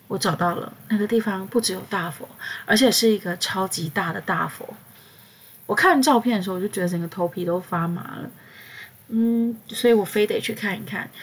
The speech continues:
那跟你们分享这件事情，是想要让你们知道说，今天呢，我们有的时候接收到一些讯息的时候，你会觉得只是自己的一个灵感，你会觉得可能这个 sign 是不是我假想出来的呢？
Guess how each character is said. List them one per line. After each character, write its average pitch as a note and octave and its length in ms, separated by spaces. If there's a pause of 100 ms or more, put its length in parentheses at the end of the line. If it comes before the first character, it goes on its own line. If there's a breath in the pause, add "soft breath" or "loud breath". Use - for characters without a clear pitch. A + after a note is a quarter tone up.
(260 loud breath)
那 G#4 120
跟 G4+ 160
你 F4 60
们 G3 120
分 A#3 220
享 A#3 220
这 F#3+ 80
件 G3+ 100
事 G3 160
情， E3+ 140
是 G3 100
想 F3 180
要 F3 60
让 F#3 160
你 F3 60
们 E3+ 180
知 F3 140
道 F3+ 200
说， F3 380 (1040 loud breath)
今 D#4 220
天 C#4 280
呢， A3 160
我 F#3+ 140
们 G3 180
有 F#3 160
的 F#3+ 160
时 - 220
候 A#3 160
接 A3+ 220
收 A3 180
到 G#3+ 140
一 G3+ 40
些 G3 140
讯 G#3 300
息 - 200
的 - 140
时 - 160
候， F#3 300 (500 loud breath)
你 A#3+ 140
会 A4 100
觉 B3 140
得 A3 100
只 A3 140
是 B3+ 160
自 C4 120
己 - 140
的 F#3 100
一 F#3+ 120
个 G3 100
灵 F#3 380
感， G3+ 200
你 F#3+ 80
会 C#4+ 200
觉 G#3 200
得 G#3 140
可 G3 200
能 F3 300 (460 loud breath)
这 G#4+ 140
个 D#4+ 80
sign C4+ 420
是 C#4 100
不 B3 80
是 C4 120
我 G3 100
假 F3 260
想 E3+ 240
出 F#3 180
来 E3+ 140
的 E3 120
呢？ E3+ 240